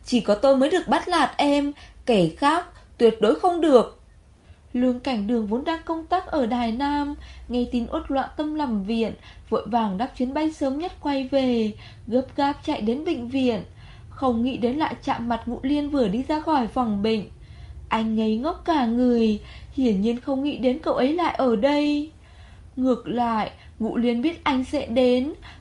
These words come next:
vừa gặp mặt liền nở nụ cười trêu chọc: "Đến thăm người nào đó sao?" "Cậu làm sao lại ở đây chứ?" "Không lẽ cậu ấy là bạn trai của Uất Loạn Tâm sao?" "Không thể nào." Lương Cảnh Đường lập tức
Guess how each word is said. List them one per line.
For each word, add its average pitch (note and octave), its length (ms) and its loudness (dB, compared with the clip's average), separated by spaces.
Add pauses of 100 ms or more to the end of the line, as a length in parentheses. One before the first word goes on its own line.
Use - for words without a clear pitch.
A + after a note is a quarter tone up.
vừa D4 140 2
gặp C4+ 120 -2
mặt C4 260 -2
liền B3+ 280 0
nở A#3+ 200 2
nụ A3 200 -2
cười A#3+ 360 0
trêu C4+ 280 2
chọc: C#4 380 0 (300)
"Đến D#4+ 160 -2
thăm G4+ 200 0
người D#4+ 160 2
nào C#4 180 4
đó C#4 160 4
sao?" F4 460 4 (640)
"Cậu F#3 160 2
làm A3+ 200 2
sao F4+ 200 4
lại E4+ 160 4
ở C4 140 6
đây E4+ 240 2
chứ?" D4+ 400 2 (580)
"Không B3 380 0
lẽ C4+ 300 0 (280)
cậu B3 120 2
ấy C#4+ 100 4
là F4 160 4
bạn B3+ 240 2 (100)
trai F4 200 2
của C#4+ 140 2
Uất F4 100 0
Loạn E4+ 240 -2
Tâm F4 180 2
sao?" F4 540 0 (380)
"Không G#4 220 -4
thể E4 180 2
nào." B3+ 480 4 (400)
Lương C4 300 2
Cảnh A#3+ 300 -2
Đường A#3 220 2
lập A#3+ 180 -2
tức G4 180 -6